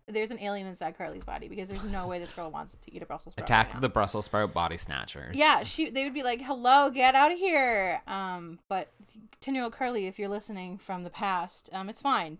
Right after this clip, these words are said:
Speaker 1: You're, it's all good. Just Brussels sprouts turn out good. Don't worry about it. They learn new <laughs> ways to cook 'em. Air
Speaker 2: You know what?
Speaker 1: fryer?
Speaker 2: Here's
Speaker 1: Ooh.
Speaker 2: my, here's my thing. Don't be stubborn about food. It is way more enjoyable in life just to like more food.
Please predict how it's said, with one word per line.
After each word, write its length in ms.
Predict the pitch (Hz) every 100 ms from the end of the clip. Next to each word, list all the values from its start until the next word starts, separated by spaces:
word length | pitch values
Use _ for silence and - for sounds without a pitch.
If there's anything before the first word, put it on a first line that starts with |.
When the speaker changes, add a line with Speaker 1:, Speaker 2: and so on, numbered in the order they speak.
| -
Speaker 1:
You're, 180 | 190 196
it's 140 | 196 214
all 140 | 208
good. 340 | 190 110 101 208 _ _ _ - 185
Just 240 | 214 -
Brussels 240 | 247 240 320
sprouts 200 | 285 -
turn 180 | 285
out 160 | 254 180
good. 280 | 196 156 -
Don't 140 | 190 175
worry 180 | 180 127
about 200 | 90 73
it. 140 | - - - - -
They 120 | - 240
learn 260 | 262 262
new 180 | 269 294
<laughs> 40 |
ways 200 | 320 277
to 80 | 294
cook 280 | 233 277 -
'em. 180 | 247 277 415 - _ - - - - _ -
Air 160 | 233
Speaker 2:
You 100 | 170
know 80 | 196
what? 120 | 240 226
Speaker 1:
fryer? 120 | 392
Speaker 2:
Here's 200 | 170 208
Speaker 1:
Ooh. 40 | 240
Speaker 2:
my, 240 | 220 185 - - - _ _ _ _
here's 260 | - 190 196
my 100 | 202
thing. 300 | 147 113 110
Don't 200 | 160 196
be 100 | 262
stubborn 420 | 262 135 117 120
about 300 | 117 110 107 -
food. 420 | 92 85 69 - -
It 100 | 156
is 160 | 185 175
way 400 | 135 113 123 151
more 240 | 175 180
enjoyable 480 | 180 123 113 110 117
in 100 | 120
life 300 | 98 98 - 107
just 240 | 110 -
to 80 | 123
like 480 | 104 82 95 104 -
more 380 | 101 95 95 85
food. 440 | - 78 50 -